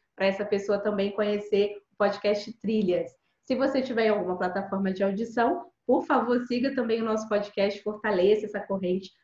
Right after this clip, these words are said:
pra gente continuar gerando conteúdo de qualidade pra você, trazendo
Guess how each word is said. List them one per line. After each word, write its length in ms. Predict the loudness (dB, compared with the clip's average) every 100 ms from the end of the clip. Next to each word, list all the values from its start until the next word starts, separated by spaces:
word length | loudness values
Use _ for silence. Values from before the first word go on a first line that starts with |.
| _
pra 160 | -2
gente 280 | 0 0 -2
continuar 560 | -4 -4 -2 0 0 2
gerando 320 | 2 0 0
conteúdo 400 | -4 -4 -4 -6
de 120 | -10
qualidade 460 | -6 -4 -4 -6 -6
pra 100 | -8
você, 460 | -8 -4 0 0 0 -12 _
trazendo 560 | -2 0 0 0 -2